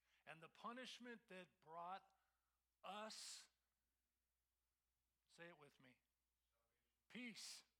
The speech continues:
He says in those words, it's salvation and all that comes with it. "The punishment that brought us peace," the punishment fell on him. That's the gospel.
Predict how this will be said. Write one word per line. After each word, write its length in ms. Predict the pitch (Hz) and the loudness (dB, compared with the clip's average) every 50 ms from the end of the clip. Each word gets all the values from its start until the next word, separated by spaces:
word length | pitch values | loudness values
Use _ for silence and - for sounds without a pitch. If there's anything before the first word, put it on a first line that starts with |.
| _ _ _ _ _ _ _ _ _ | _ _ _ _ _ _ _ _ _
He 80 | - 135 | -6 -2
says 400 | - - - 214 220 233 196 220 | 0 4 4 6 4 4 4 2
in 80 | 220 214 | 0 2
those 240 | 220 220 190 156 | 2 0 0 0
words, 280 | 180 220 214 185 - 156 165 | -2 0 0 0 -2 -4 -6
it's 80 | - - | -4 0
salvation 640 | - 202 190 190 180 196 214 214 - - 202 165 | 2 4 4 2 2 2 0 0 0 -2 -2 -4
and 100 | 156 160 | -6 -4
all 160 | 170 190 202 202 214 | -2 -2 0 0 -2
that 80 | 202 | -4
comes 240 | - - 208 202 160 | -2 -2 -2 -2 -2
with 160 | 165 143 139 | -6 -10 -12
it. 80 | - - - - - _ - | -14 -14 -20 -20 -16 _ -6
"The 100 | 170 160 - - | -6 -6 -6 -8
punishment 680 | - - 226 240 269 269 - - - 247 254 247 - - | -4 0 2 2 2 2 0 -2 -4 -4 -4 -6 -6 -8
that 140 | 185 160 - - - 175 | -10 -10 -10 -12 -6 -2
brought 320 | 185 190 202 202 202 - - - - | 2 4 4 4 2 0 -6 -8 -2
us 400 | 175 185 196 208 180 - - - - - | 0 2 2 2 0 -2 -8 -10 -12 -6
peace," 640 | - 262 277 262 214 160 143 - - - - - - _ _ _ _ _ _ _ _ _ _ _ _ _ _ _ _ _ _ _ _ _ _ _ 147 | -2 0 0 0 0 0 0 2 2 2 2 0 -4 _ _ _ _ _ _ _ _ _ _ _ _ _ _ _ _ _ _ _ _ _ _ _ -12
the 60 | 147 | -10
punishment 680 | - - 247 262 247 226 185 - - 160 123 120 - - - - - - - - - - - _ - - - | 0 4 4 4 4 4 0 -2 -4 -6 -10 -14 -16 -20 -20 -20 -20 -20 -20 -20 -20 -20 -20 _ -20 -10 -2
fell 400 | - 202 196 190 185 185 175 - - - - - | 0 2 2 4 2 2 0 -2 -8 -16 -8 -4
on 320 | 165 160 170 170 160 156 147 123 - _ _ _ _ _ _ _ _ _ - - | -2 0 0 0 -2 -4 -6 -12 -18 _ _ _ _ _ _ _ _ _ -14 -10
him. 240 | 160 165 135 113 95 - _ _ _ _ _ _ _ _ _ _ _ _ _ _ _ _ _ _ _ _ _ _ _ _ _ _ _ _ _ _ _ - | -8 -8 -8 -8 -10 -16 _ _ _ _ _ _ _ _ _ _ _ _ _ _ _ _ _ _ _ _ _ _ _ _ _ _ _ _ _ _ _ -2
That's 340 | 151 185 220 208 - - - | 0 0 0 0 -4 -10 -14
the 100 | - 127 - | -14 -14 -10
gospel. 500 | 139 127 123 127 - - - - - - | -8 -6 -6 -6 -8 -12 -16 -18 -20 -20